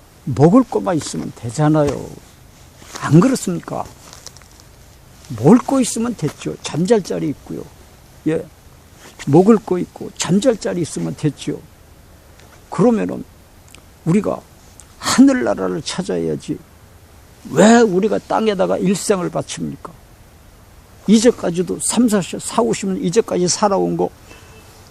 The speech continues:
다 놓쳤는데, 다 놓쳤는데 앞으로도 그렇게 살 겁니까? 앞으로도 그래 저까지 거 땅에다가 다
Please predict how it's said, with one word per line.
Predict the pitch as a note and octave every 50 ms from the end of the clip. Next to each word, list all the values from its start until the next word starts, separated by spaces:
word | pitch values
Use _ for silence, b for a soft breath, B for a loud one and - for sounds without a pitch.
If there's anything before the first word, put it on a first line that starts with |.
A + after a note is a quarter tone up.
| - - - - - - - - - - - - -
다 | -
놓쳤는데, | A#3+ F#3+ F#3+ - - - F#3+ F3+ F3 E3 D#3+ D#3+ D#3 F3 F3 - - - - - - - - - - - - - - - - - - - -
다 | - - - - - - - -
놓쳤는데 | A#3 G#3+ F#3+ - - - F#3+ E3+ D#3 D#3 D#3 D#3 F3 - - - - - - - - - - - - -
앞으로도 | - G3 - - - G#3+ A#3 B3 F#3+ A3+ G3
그렇게 | - - G3 G#3 - - G#3
살 | - - F3 E3+
겁니까? | - - E3 D#3+ D#3+ - - - - - - - - - - - - - - - - - - - - - - - - - - - - - - - - - - - - - - -
앞으로도 | - - - - - - A#3 B3 G3 G#3+
그래 | G3+ G#3 A3
저까지 | - - E3 D#3+ - - G#3 E3+ -
거 | - -
땅에다가 | - - - - B3+ C4 B3 A3 A3+ G3+ G3
다 | D#3+ F3+